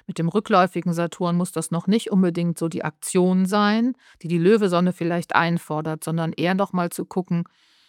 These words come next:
mein Plan, meine Vision, meine Idee, steht die auf einem soliden Fundament? Saturn kann da helfen, mit Disziplin noch ein paar Korrekturen vorne-, vorzunehmen.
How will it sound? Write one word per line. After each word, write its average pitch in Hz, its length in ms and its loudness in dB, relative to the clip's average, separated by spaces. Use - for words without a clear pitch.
mein 220 200 4
Plan, 175 400 2
meine 180 300 0
Vision, 165 380 0
meine 165 280 0
Idee, 156 360 -4
steht - 300 -8
die 196 80 -4
auf 156 160 -6
einem 170 80 -2
soliden 160 420 -4
Fundament? 175 720 -2
Saturn 185 380 -2
kann 170 180 -2
da 165 100 0
helfen, 170 460 -2
mit 208 160 -4
Disziplin 185 560 0
noch 160 200 -2
ein 180 60 -10
paar 156 160 -2
Korrekturen 156 720 -4
vorne-, - 420 -6
vorzunehmen. 156 800 -8